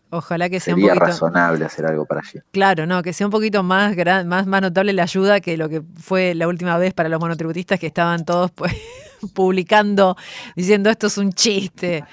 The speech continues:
Speaker 1: Eh, la verdad que están, estamos ahí esperando, eh, una señal, eh, de, de un, algún, algún anuncio, alguna ayuda.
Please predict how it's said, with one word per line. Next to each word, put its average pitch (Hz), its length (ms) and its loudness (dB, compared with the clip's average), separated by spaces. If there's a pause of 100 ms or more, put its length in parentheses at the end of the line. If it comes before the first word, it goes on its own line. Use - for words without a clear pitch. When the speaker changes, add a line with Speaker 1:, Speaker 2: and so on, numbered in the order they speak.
(320)
Speaker 1:
Eh, 160 600 -2
la 170 160 0
verdad 170 240 4
que 190 80 0
están, 175 520 0
estamos 175 400 -2
ahí 175 180 0
esperando, 170 640 2
eh, 151 480 -2
una 190 220 4
señal, 156 520 -2 (240)
eh, 170 340 -4
de, 160 220 -6
de - 120 -10
un, 165 120 -4
algún, 170 320 0
algún 190 300 2
anuncio, 165 380 0
alguna 170 240 0
ayuda. 147 420 -6